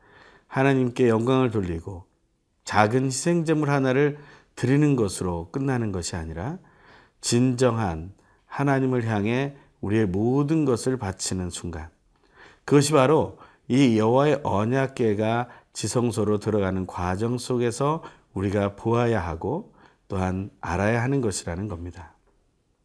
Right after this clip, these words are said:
하나님께서 우리에게 주신 이 기회를 솔로몬은 바르게 사용하고 있습니다. 여호와의 언약궤,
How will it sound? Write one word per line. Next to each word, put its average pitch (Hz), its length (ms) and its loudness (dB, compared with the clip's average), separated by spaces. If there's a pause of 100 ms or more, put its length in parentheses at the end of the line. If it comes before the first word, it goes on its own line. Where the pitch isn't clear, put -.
(600)
하나님께서 185 600 6
우리에게 143 360 6
주신 127 300 2
이 120 120 2
기회를 110 540 2 (380)
솔로몬은 110 560 2
바르게 95 440 0
사용하고 104 520 -2
있습니다. 85 520 -6 (540)
여호와의 107 320 4
언약궤, 104 640 0